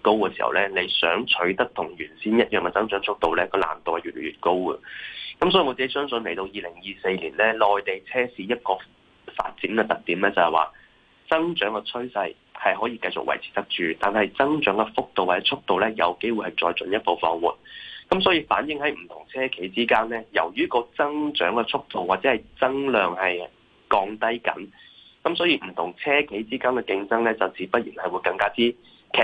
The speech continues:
烈或者更加之激烈啦。咁所以唔同車企之間就會有一啲更加進取嘅定價方式，包括咗降價啦，或者係加大返一啲配套方面嘅銷售啦，去加大返自己一個競爭力喺度。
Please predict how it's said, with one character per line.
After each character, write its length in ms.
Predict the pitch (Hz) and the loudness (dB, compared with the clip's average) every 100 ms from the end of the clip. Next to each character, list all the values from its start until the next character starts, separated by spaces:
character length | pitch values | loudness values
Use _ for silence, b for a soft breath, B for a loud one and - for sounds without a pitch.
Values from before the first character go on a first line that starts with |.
| 69 | 2
烈 180 | 92 - | -2 -2
或 120 | 95 | -2
者 120 | 113 | 0
更 140 | 107 92 | -2 -2
加 80 | 101 | -2
之 120 | 117 | -2
激 160 | - 101 | -4 -4
烈 140 | 95 - | -4 -2
啦。 120 | 87 - B B B | -2 -2 B B B
咁 140 | - 175 | 2 4
所 120 | 180 | 4
以 80 | 147 | 0
唔 140 | 87 | -2
同 160 | 87 92 | -10 -6
車 160 | 151 | -2
企 160 | 151 117 | -2 -2
之 120 | 123 | -4
間 220 | 127 127 127 | 0 0 0
就 140 | 95 | -2
會 120 | 95 | -2
有 120 | 95 101 | 0 -2
一 40 | |
啲 140 | 127 - | -2 -2
更 160 | 95 | 0
加 140 | 98 107 - | 2 2 0
進 140 | 98 95 | -8 -8
取 60 | 98 | -6
嘅 180 | 90 104 - | -2 -4 -4
定 180 | 90 82 | -8 -2
價 180 | 92 92 | 0 2
方 180 | 107 107 | 0 0
式， 160 | 113 113 B B B | 0 -2 B B B
包 160 | - 107 | 0 0
括 80 | 110 | 0
咗 160 | 104 | -6
降 280 | - 90 98 | -2 -2 0
價 240 | 95 92 98 | 2 4 4
啦， 180 | 104 104 | 0 -4
或 80 | - | -6
者 100 | 110 | -8
係 100 | 110 - | -8 -2
加 220 | 107 104 | 0 2
大 220 | - 90 | 0 -4
返 200 | - 107 | -2 -4
一 60 | 110 | -2
啲 260 | 110 117 - - - | -2 -2 -4 -20 -18
配 220 | - 98 | 2 2
套 120 | 92 98 | 4 0
方 160 | 113 113 | 0 0
面 100 | 95 | -2
嘅 100 | 92 | -2
銷 180 | 113 110 | 0 2
售 160 | 92 | 2
啦， 160 | 101 113 B B B - | 2 0 B B B 0
去 100 | 98 | 0
加 180 | 107 113 | 2 0
大 140 | 104 | -2
返 260 | 92 101 104 | -2 -4 -4
自 100 | 92 | -12
己 100 | 92 | -8
一 60 | 107 | -8
個 80 | 98 | -6
競 300 | - 90 95 | -6 -6 0
爭 140 | 101 | 0
力 80 | 101 | 0
喺 220 | 85 87 | 0 2
度。 160 | 90 | 2